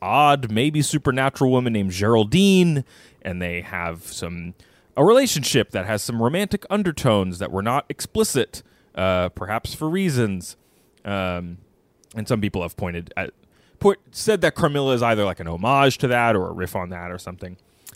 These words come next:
Uh, Carmilla's been adapted a bunch. Vampire in nineteen thirty-two, Dracula's Daughter, thirty-six.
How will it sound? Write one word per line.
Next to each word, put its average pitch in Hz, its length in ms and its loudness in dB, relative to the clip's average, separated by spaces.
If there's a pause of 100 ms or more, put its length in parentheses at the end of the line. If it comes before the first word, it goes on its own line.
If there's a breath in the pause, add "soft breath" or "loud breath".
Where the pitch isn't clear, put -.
(120)
Uh, 101 320 0 (220)
Carmilla's 151 380 4
been 143 140 2
adapted 139 580 0
a 143 60 4
bunch. 139 480 0
Vampire 120 840 2
in 107 160 -6
nineteen 110 300 -4
thirty-two, 123 960 4
Dracula's 110 380 -4
Daughter, 113 560 2
thirty-six. - 1000 -4